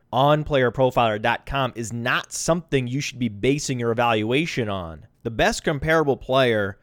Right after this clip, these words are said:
doesn't have much real utility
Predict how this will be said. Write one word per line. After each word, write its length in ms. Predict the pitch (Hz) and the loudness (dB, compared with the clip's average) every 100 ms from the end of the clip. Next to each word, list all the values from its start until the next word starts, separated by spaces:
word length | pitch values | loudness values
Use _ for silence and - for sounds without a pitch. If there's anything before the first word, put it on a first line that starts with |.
| _ 104 | _ -8
doesn't 420 | 123 135 143 127 | -2 -2 -2 -6
have 840 | 95 107 131 127 110 98 95 92 - _ - | -6 0 2 2 0 -2 -6 -10 -20 _ -20
much 720 | 101 101 120 131 - - - - - | -12 -2 0 0 -4 -8 -8 -12 -16
real 500 | 113 107 135 139 139 | -8 -2 2 4 4
utility 960 | 120 107 - - 170 160 107 101 98 | 2 -4 -8 -2 0 2 0 -4 -8